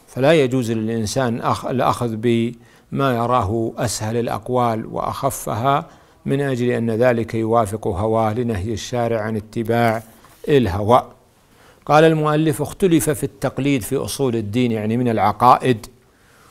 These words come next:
"وبعضهم قال أصول الدين يحرم النظر فيها"، يعني الاجتهاد فيها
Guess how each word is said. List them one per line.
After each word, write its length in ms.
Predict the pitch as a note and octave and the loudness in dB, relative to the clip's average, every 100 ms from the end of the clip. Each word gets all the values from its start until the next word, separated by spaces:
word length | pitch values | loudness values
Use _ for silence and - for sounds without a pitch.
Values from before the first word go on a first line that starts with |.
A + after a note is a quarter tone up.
| _ _ - | _ _ -2
"وبعضهم 760 | C#3 A#2+ E3+ E3+ F3 D#3 D#3 | 0 4 4 4 2 0 -2
قال 520 | - E3 D#3+ D#3+ D#3+ - _ C3+ | -2 -2 0 0 -4 -10 _ -6
أصول 340 | - G3 E3 | -2 0 0
الدين 360 | D3+ C3+ E3 D#3 | -2 -4 -4 0
يحرم 600 | D#3+ - D3 D3 C#3+ C#3+ | -2 -2 -2 -2 0 -2
النظر 580 | C3+ C#3+ C3+ B2+ B2 | 0 2 4 4 2
فيها"، 300 | G#2 B2+ G#2+ A2 | 0 -2 0 0
يعني 520 | B2 A2+ A#2+ C#3 B2 | 0 0 -2 -2 -2
الاجتهاد 960 | A2+ G#2 - A2+ B2 A#2+ G#2+ C#3 - - _ - _ | -4 -6 -4 0 2 2 2 0 0 -16 _ -20 _
فيها 600 | - C3+ G#2+ A#2 A#2 | -4 -2 2 2 2